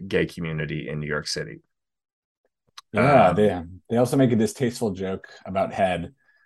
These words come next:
Speaker 1: It,
Speaker 2: Um,
Speaker 1: it was
Speaker 2: which
Speaker 1: distasteful, but, like, like, you know, it's, it, morbid humor kind of also. Even it's distasteful 'cause he's gay, but it's also a, like, a very morbid, like,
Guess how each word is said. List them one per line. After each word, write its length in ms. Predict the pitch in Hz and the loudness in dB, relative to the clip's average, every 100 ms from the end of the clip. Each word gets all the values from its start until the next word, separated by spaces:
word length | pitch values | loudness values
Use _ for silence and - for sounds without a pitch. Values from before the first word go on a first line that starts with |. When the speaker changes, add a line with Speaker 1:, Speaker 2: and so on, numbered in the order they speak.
| - | 4
Speaker 1:
It, 100 | 151 | 6
Speaker 2:
Um, 720 | 165 92 92 92 92 92 98 | 6 4 4 4 2 0 0
Speaker 1:
it 120 | 143 156 | 8 8
was 160 | - | 8
Speaker 2:
which 100 | 147 | 2
Speaker 1:
distasteful, 640 | - 151 147 - 139 131 113 | 4 4 4 4 6 4 2
but, 340 | 117 110 87 | 4 6 6
like, 300 | 101 98 - - | 4 2 0 -4
like, 260 | 107 98 - _ _ - | -2 -2 -6 _ _ -8
you 140 | 120 | -4
know, 220 | 101 92 | 0 0
it's, 360 | 98 107 104 _ | -2 -4 -10 _
it, 440 | 110 113 - 110 - _ _ _ _ _ _ _ _ _ - 123 113 - 123 _ | -10 -10 -10 -16 -18 _ _ _ _ _ _ _ _ _ -12 -8 -8 -10 -16 _
morbid 720 | 123 120 131 151 143 131 113 - | -2 4 8 8 8 4 0 -8
humor 480 | 98 120 98 82 80 | -2 0 2 0 -2
kind 240 | - 87 85 | -2 -2 -2
of 160 | 80 _ _ 87 | -8 _ _ -6
also. 400 | 82 - 67 - | -4 -4 -8 -6
Even 500 | - 117 117 78 - - - | -2 0 0 -4 -12 -20 -8
it's 140 | 127 | 0
distasteful 420 | 175 185 165 151 123 | 2 6 4 4 2
'cause 120 | 117 | 2
he's 140 | 101 | 0
gay, 200 | 87 87 | 0 0
but 160 | 80 95 | 2 0
it's 120 | 92 | 2
also 440 | 95 90 92 82 - - | 0 2 -2 -2 -8 -10
a, 80 | 90 | -10
like, 180 | 87 85 | -6 -4
a 60 | 85 85 | -2 -2
very 260 | 87 95 92 | 2 4 4
morbid, 400 | 87 90 85 90 | 4 4 4 2
like, 300 | 85 80 78 | 0 -4 -6